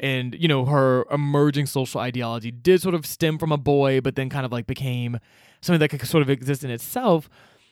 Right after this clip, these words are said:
But I don't know. It just, it seems like here and there, like, for example, Blanca's really fickle and, like, kind of, like,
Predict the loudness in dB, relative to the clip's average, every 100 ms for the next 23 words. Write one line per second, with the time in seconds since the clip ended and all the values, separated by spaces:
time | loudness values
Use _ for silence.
0 | _ -20 0 2 4 2 0 -2 -12 -16
1 | _ _ _ -4 -2 0 2 2 0 -4
2 | -4 -4 -4 -4 -4 -8 -6 -4 -6 -4
3 | 0 0 0 -2 0 0 -2 -2 -2 -2
4 | -2 -4 -4 -6 -6 -4 -2 -2 -2 -4
5 | -2 -4 -4 -4 -4 -2 -2 -4 -6 -10
6 | -10 -8 -6 -6 -6 -6 -8